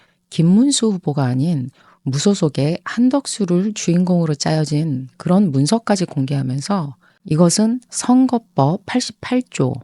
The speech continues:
타당 후보 선거운동 금지 위반에 해당한다며 단일화하라고 성명서 발표하고 단식 농성하고 난리를 치기 전에 본인들이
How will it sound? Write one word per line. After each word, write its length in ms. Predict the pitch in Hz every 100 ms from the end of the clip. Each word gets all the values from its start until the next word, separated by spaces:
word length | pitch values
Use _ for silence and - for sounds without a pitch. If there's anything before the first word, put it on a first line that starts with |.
| _ _ _ _
타당 340 | - 254 269
후보 360 | 254 208 156 185
선거운동 640 | 233 240 240 233 208 165 175
금지 640 | - 143 143 - 143 127 - _ _ _ -
위반에 440 | 147 156 151 190
해당한다며 840 | 208 240 226 151 135 170 185 135 - _ _
단일화하라고 960 | _ 156 202 254 240 220 196 170 156 180
성명서 560 | - 254 269 277 277 226
발표하고 840 | 160 147 - 147 135 180 160 131 -
단식 420 | - 147 170 -
농성하고 800 | 233 202 180 165 147 127 151 185 -
난리를 480 | 123 135 170 196 190
치기 240 | - -
전에 480 | 139 131 175 165 139 _ _ _
본인들이 800 | - 185 240 226 151 151 196 262